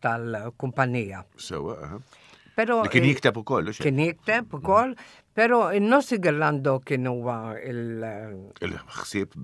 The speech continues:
Speaker 1: Eħe,
Speaker 2: Issa,
Speaker 1: il-ħsieb.
Speaker 2: meta tajt, em, kummedji soċjali, x'kienu daw? X'tip ta' kummedji kienu jkunu?
Speaker 1: Issa,
Speaker 2: Miktuma,
Speaker 1: per
Speaker 2: miktuma minn
Speaker 1: eżempju,
Speaker 2: Maltin jew kellha
Speaker 1: le,
Speaker 2: traduzzjoni
Speaker 1: konna n-,
Speaker 2: Spiega li ftit.
Speaker 1: n-,
Speaker 2: L-atmosfera,
Speaker 1: ġeneral-,
Speaker 2: x'kif kont, aha.
Speaker 1: ġeneralment, ġeneralment,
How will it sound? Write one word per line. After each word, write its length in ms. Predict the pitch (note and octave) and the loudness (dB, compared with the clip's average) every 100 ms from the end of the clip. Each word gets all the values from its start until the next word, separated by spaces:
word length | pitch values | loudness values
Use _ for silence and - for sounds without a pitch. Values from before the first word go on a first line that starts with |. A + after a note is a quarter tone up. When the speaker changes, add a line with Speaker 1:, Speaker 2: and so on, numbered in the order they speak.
| - | -4
Speaker 1:
Eħe, 300 | C#3+ A2 G2 | -4 -4 -10
Speaker 2:
Issa, 420 | - - C3+ A#2 | -16 -16 -12 -6
Speaker 1:
il-ħsieb. 200 | A#2 A#2 | -4 0
Speaker 2:
meta 180 | A2 B2 | 2 2
tajt, 300 | C3+ C3+ C3 G2 | 6 6 6 2
em, 240 | A#2 A2+ F#2 | 2 2 -2
kummedji 400 | - A#2+ B2+ G#2+ | -2 -2 -2 -2
soċjali, 400 | G#2+ G2 G2 E2+ | -6 -2 0 0
x'kienu 360 | - G#3 F3 A2 | -2 0 0 2
daw? 180 | G2+ D#2 | 0 0
X'tip 300 | - G3 - | -4 -6 2
ta' 180 | B2+ | 2
kummedji 400 | A#2 A#2 G#2+ G2+ | 2 -4 -4 -4
kienu 160 | F#2 G2 | -2 0
jkunu? 180 | G2 F2 | 0 0
Speaker 1:
Issa, 120 | A#2 | -2
Speaker 2:
Miktuma, 380 | A2 C#3 B2 A#2 | 0 0 4 2
Speaker 1:
per 80 | - | 2
Speaker 2:
miktuma 320 | B2 E3 A2+ | 0 2 4
minn 120 | A#2 | 4
Speaker 1:
eżempju, 40 | C#3+ | 4
Speaker 2:
Maltin 380 | A2 B2+ C#3 E3 | 4 2 0 0
jew 140 | F#3 | 0
kellha 140 | D#3+ C3+ | 0 0
Speaker 1:
le, 80 | |
Speaker 2:
traduzzjoni 520 | B2+ F3+ F3+ C#3 C3 C#3+ | 0 4 4 4 2 2
Speaker 1:
konna 320 | G3 F#3 F3+ | 2 4 4
n-, 160 | E3+ E3+ D#3+ | 2 0 0
Speaker 2:
Spiega 400 | D#3+ D3 D#3+ A#2+ | 2 4 6 6
li 80 | A#2+ | 4
ftit. 380 | - A2+ A#2 F3 | 2 2 2 -2
Speaker 1:
n-, 80 | F#2+ | 4
Speaker 2:
L-atmosfera, 880 | C3 G#3+ G#3+ G#3 A3 D#3 D3+ D3+ | 6 8 6 6 10 10 12 10
Speaker 1:
ġeneral-, 160 | D#3 A3 | 8 6
Speaker 2:
x'kif 240 | G#3+ G#3+ | 6 8
kont, 20 | G#3 | 8
aha. 440 | G#3+ A#3 B3+ D4+ | 8 6 4 4
Speaker 1:
ġeneralment, 160 | F#3+ C#3 E3+ | 4 2 -4
ġeneralment, 800 | E3+ G3 F#3 G3+ A#3+ D#4+ G3 C3+ | 2 4 4 2 0 0 0 -2